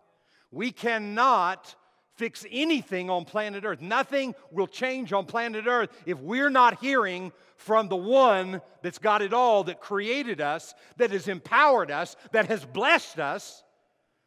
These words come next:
that has p-, positioned us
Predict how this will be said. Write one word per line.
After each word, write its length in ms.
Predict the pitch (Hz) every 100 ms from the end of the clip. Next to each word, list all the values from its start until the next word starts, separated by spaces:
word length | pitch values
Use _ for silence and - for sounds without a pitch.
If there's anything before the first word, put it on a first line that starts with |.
| _ _ _ _ _ _ _ _ _ _ -
that 120 | 214
has 120 | 196
p-, 240 | - 151 - -
positioned 880 | - 202 139 277 370 - 285 208 170
us 500 | 147 170 - -